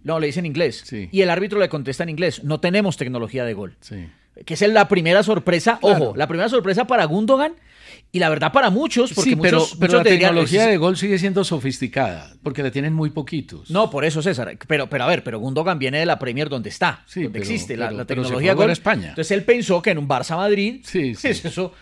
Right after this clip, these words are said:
Speaker 2: Todo
Speaker 1: se
Speaker 2: el
Speaker 1: caía
Speaker 2: mundo
Speaker 1: su peso.
Speaker 2: pensaría eso, claro.
Speaker 1: Él le dice que no la tiene y le contesta que no la tiene.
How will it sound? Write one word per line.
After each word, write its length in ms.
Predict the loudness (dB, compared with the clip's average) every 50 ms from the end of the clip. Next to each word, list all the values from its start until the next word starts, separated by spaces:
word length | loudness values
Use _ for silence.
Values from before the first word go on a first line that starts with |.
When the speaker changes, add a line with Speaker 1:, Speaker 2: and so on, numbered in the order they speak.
| _ _ _
Speaker 2:
Todo 140 | 2 4 4
Speaker 1:
se 20 |
Speaker 2:
el 60 | 6
Speaker 1:
caía 160 | 6 6 6
Speaker 2:
mundo 60 | 6 6
Speaker 1:
su 40 | 6
peso. 120 | 4 4 6
Speaker 2:
pensaría 340 | 6 6 4 4 2 2 2
eso, 260 | 0 -2 -4 -8 -10
claro. 320 | -10 -12 -12 -12 -14 -18 -20 _ _ _ _ _ _ _ _ _ _
Speaker 1:
Él 140 | 0 2 4
le 120 | 4 4
dice 260 | 2 0 -2 -4 -2 0
que 120 | 0 2
no 120 | 2 2
la 100 | 2 2
tiene 360 | 2 0 0 0 -2 -8 -14 -20 _ _ _ _
y 80 | -4 -4
le 100 | -2 -2
contesta 360 | -2 -4 -6 -6 -6 -6 -4 -4
que 80 | -4
no 80 | -2 -2
la 100 | -2 -2
tiene. 300 | -2 -4 -6 -6 -8 -12